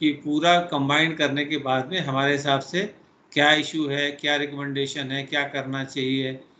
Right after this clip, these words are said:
क्या strength है, क्या weakness है, क्या कॉन्ट्रा इंडिकेशन। कॉन्ट्रा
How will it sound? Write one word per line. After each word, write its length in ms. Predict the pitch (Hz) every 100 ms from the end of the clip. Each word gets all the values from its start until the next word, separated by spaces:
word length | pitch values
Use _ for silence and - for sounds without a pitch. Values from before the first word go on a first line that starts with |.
| _ _
क्या 200 | 143 143
strength 380 | 139 143 139 135
है, 160 | 143
क्या 260 | 131 151 139
weakness 540 | 135 131 139 139 135
है, 280 | 139 131 131 - _ _ _
क्या 160 | 143 147
कॉन्ट्रा 440 | 143 139 139 143
इंडिकेशन। 560 | 139 139 135 139 139 139
कॉन्ट्रा 340 | 143 143 151